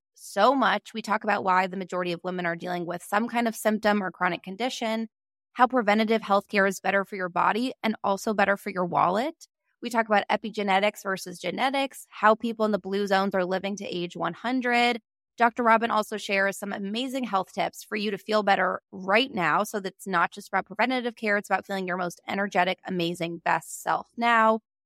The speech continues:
including a workout routine that she calls a prescription.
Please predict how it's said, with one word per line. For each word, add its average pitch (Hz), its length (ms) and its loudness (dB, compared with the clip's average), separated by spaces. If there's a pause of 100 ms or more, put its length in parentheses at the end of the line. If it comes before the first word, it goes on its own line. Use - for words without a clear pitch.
(140)
including 277 580 -2
a 208 120 0
workout 247 360 2
routine 220 380 -4
that 196 140 -4
she 208 120 -10
calls 196 340 2
a 208 120 -8
prescription. 226 800 -4